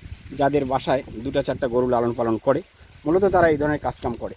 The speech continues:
এই যে দেখুন পরিপূর্ণ ভুট্টা, এ-, এই যে, যে মোচাটা আপনারা যদি একটু লক্ষ্য করেন তাহলে দেখবেন রোদ্রের কারণে ভালো দেখা যাচ্ছে না,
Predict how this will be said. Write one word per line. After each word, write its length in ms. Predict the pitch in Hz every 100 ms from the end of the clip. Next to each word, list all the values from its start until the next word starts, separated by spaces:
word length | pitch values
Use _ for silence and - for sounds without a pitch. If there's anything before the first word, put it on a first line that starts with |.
| -
এই 120 | 214
যে 120 | 175
দেখুন 300 | 139 156 135 -
পরিপূর্ণ 460 | 226 240 220 180
ভুট্টা, 340 | 117 143 - 113 - - - - - - - - -
এ-, 140 | 143 139
এই 120 | 147 143
যে, 280 | 143 131 120
যে 80 | 135
মোচাটা 440 | 131 147 156 147
আপনারা 260 | 139 135 131
যদি 180 | 131
একটু 280 | 131 - 127 - - 110 101 - -
লক্ষ্য 240 | 131 - 143
করেন 220 | 123 151 - - - - _ - - - - -
তাহলে 140 | 139
দেখবেন 300 | 139 135 139
রোদ্রের 320 | 131 147 147
কারণে 220 | 139 135 131
ভালো 200 | 127 127
দেখা 200 | 127 135
যাচ্ছে 260 | 123 123
না, 120 | 135